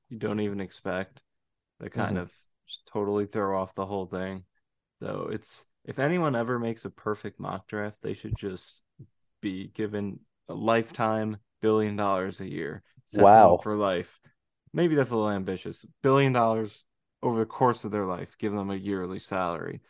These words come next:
Speaker 1: It's just that special if they were able to pull it off.
Speaker 2: Perfect mock draft. But, um, would you be happy with the Broderick Jones pick to, uh, the Jets?
Speaker 1: I think so, yeah. I,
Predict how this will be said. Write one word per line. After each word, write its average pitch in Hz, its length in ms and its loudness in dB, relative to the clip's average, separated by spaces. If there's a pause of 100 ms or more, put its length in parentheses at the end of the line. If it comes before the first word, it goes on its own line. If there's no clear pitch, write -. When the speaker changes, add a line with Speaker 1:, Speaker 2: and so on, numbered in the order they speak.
(220)
Speaker 1:
It's - 160 -8
just - 400 -10 (460)
that 101 260 0
special 95 560 -8 (160)
if - 60 -20
they - 100 -8
were 90 100 -4
able 85 160 -6
to 135 80 -16
pull 92 240 -10
it 85 80 -10
off. 76 240 -12 (800)
Speaker 2:
Perfect 104 320 4
mock 92 240 4
draft. 90 420 4
But, 110 200 8
um, 113 340 4 (600)
would 117 120 -4
you 127 100 2
be 123 100 6
happy 117 280 10
with 139 160 6
the 104 100 6
Broderick 107 440 8
Jones 110 380 0
pick - 340 2 (100)
to, 101 240 -2
uh, 101 160 2
the 92 80 -2
Jets? - 540 -6 (840)
Speaker 1:
I 147 120 2
think 208 200 -4
so, 104 240 -6
yeah. 104 440 -8
I, 107 100 -6